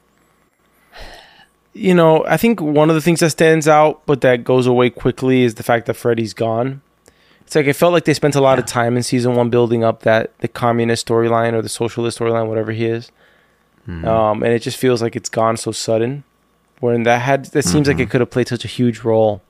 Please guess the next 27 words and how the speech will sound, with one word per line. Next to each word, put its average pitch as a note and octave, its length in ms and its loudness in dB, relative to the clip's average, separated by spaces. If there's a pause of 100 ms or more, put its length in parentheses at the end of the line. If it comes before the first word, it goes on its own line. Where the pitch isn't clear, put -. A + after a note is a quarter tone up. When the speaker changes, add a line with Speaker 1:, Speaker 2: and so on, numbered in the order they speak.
(1000)
Speaker 1:
in A#2 160 -2
season A2 380 -6
two, A2 400 -2 (500)
you A2+ 100 -6
know, A2 180 -4
especially B2+ 320 -4
with B2 120 0
the C3 80 -2
ca-, C3 140 -4
return B2 300 -2
of A2+ 120 -4
Campbell A2+ 480 -2
and A2+ 160 -8
Churchill A2+ 540 -4
and, G#2 200 -8 (800)
and A2+ 240 0
the A2 40 2
I A#2 180 2
R A#2+ 240 2
A A#2 260 2
Speaker 2:
Yeah. A2+ 60 -2
Speaker 1:
and A2+ 80 -4
all A#2 120 2
these A#2 140 -4
different A#2+ 320 -6
factions. A#2 420 -2
And A2+ 160 -6